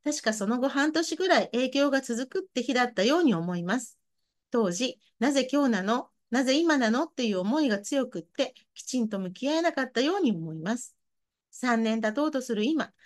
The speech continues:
やっときちんと向き合えるタイミングが来たのかなと思います。コンサルの後、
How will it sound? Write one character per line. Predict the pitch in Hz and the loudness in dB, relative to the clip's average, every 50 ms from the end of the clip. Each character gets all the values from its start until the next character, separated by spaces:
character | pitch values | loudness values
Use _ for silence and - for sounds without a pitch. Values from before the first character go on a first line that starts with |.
| - _ _ _ _ | -20 _ _ _ _
や | 196 | -10
っ | 180 | -10
と | 185 - 247 | -6 -6 -6
き | 247 - 262 | -6 -4 -6
ち | - 370 392 | -4 -4 -6
ん | 370 | -4
と | - 311 | -2 -2
向 | 226 208 208 | -2 -2 -4
き | - - 262 | -4 -4 0
合 | 285 320 | 0 0
え | 330 | 0
る | 269 233 | 0 -2
タ | 240 233 247 | -2 -2 -2
イ | 269 | 0
ミ | 277 277 285 | 0 0 0
ン | 294 | 0
グ | 285 285 | -2 -2
が | 262 269 | -2 -4
来 | 277 - | -4 -4
た | - 330 | -4 -2
の | 330 311 285 | -2 -2 -2
か | - 240 | -2 -2
な | 285 392 427 | -2 -2 -2
と | 403 226 | -2 -4
思 | 190 160 160 | -4 -4 -10
い | 160 160 | -12 -10
ま | 170 202 226 | -6 -6 -6
す。 | 220 214 - _ _ _ _ _ _ _ _ _ _ _ _ _ _ _ _ | -6 -8 -12 _ _ _ _ _ _ _ _ _ _ _ _ _ _ _ _
コ | 226 226 | -2 -2
ン | 226 | 0
サ | 220 240 214 | 0 0 0
ル | 208 202 | 0 2
の | 196 214 | 0 0
後、 | 294 320 - - - - | 0 0 -2 -6 -8 -8